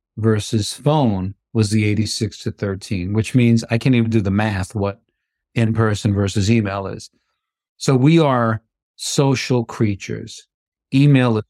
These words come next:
quick. It's easy. We do live in a world that there's a lot of texting. And if I have folks that prefer that, I have no problem using all of those tools. I want us all to remember that we are social beings,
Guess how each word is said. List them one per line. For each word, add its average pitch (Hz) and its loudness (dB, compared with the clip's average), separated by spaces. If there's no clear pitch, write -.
quick. 127 0
It's 117 0
easy. 107 0
We 98 0
do 127 2
live 131 2
in 131 4
a 131 4
world 120 2
that 113 -4
there's 104 -8
a 104 -4
lot 101 0
of 120 -2
texting. 117 -2
And 107 0
if 101 -8
I 101 -4
have 117 -2
folks 113 -2
that 104 -4
prefer 139 -2
that, 110 -6
I 107 0
have 110 -2
no 113 2
problem 107 -4
using 117 2
all 113 -2
of 107 -2
those 101 0
tools. 107 -4
I 107 0
want 131 2
us 120 -2
all 139 2
to 127 -2
remember 113 2
that 95 -8
we 107 -4
are 117 2
social 120 -2
beings, 98 0